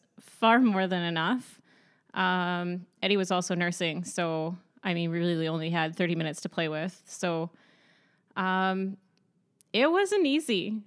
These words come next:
There was once or twice where I found myself on the bathroom floor, but, um,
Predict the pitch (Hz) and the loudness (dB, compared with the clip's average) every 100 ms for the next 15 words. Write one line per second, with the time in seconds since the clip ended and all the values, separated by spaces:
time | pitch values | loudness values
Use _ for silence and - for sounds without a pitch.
0 | - 202 196 202 208 208 196 220 208 - | -14 -6 -2 0 0 -2 -2 0 -2 0
1 | 190 196 202 180 170 180 - 180 180 170 | -2 -2 -2 -2 -2 -4 -4 -4 -2 -4
2 | 170 170 175 175 165 165 175 170 165 165 | -4 -6 -6 -4 -4 -4 -6 -8 -8 -6
3 | 226 202 165 160 - 180 170 170 170 170 | -6 -6 -8 -8 -10 -6 -6 -6 -8 -10